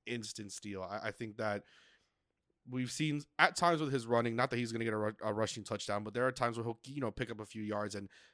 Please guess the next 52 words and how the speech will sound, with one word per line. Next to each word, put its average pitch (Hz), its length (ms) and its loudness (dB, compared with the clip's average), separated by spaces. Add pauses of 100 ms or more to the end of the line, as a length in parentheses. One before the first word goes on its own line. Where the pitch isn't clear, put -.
(120)
we 139 120 4
all 127 160 8
know 110 200 2
in 98 60 -2
fantasy 113 360 -2
football 104 320 -2
that 104 200 -2
point 127 240 -4
one, 113 240 -2
point 117 320 -6
two 113 360 -4 (280)
can 110 280 -8
be 117 160 -4
the 110 100 -4
difference 113 360 -2
between 110 260 -6
winning 107 220 -4
or 101 80 -2
losing 98 320 -4
in 95 80 -6
a 92 60 -6
week. 95 300 -10
You 104 120 -10
know, 95 220 -8
it's, 107 220 -8
he's 117 180 -10
not 123 80 2
gonna 117 140 0
go 120 120 2
out 117 120 4
there 117 100 0
and 107 80 -2
be 107 80 -2
Lamar 101 260 -4
Jackson 107 380 -2
or 110 40 -6
even 131 200 -4
Daniel 104 280 -4
Jones, 101 380 -6
to, - 180 -10
you 101 100 -10
know, 95 100 -8
to - 100 -14
be 98 100 -12
fair, 101 240 -4
with 95 100 -10
some 104 140 -8
of 104 60 -6
the 101 60 -4
running 95 200 -6
he 107 140 -10
does. 92 260 -10